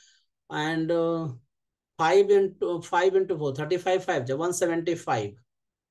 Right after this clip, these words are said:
सेवन into six into five और थ्री factorial से सिक्स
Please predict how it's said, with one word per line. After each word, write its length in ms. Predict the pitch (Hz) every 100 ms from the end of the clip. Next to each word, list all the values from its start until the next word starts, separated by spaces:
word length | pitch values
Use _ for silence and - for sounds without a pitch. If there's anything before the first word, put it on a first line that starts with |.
| _ _ _ _ _ _ -
सेवन 600 | - 190 185 202 220 226 185
into 220 | 190 196
six 520 | 190 - 233 226 - 254 254 254 - _
into 300 | 147 170 180 190
five 360 | - 196 139 110 - _ _ _ _ -
और 220 | 147 147 -
थ्री 140 | 190
factorial 440 | 196 175 190 185
से 160 | 180 185
सिक्स 280 | 175 185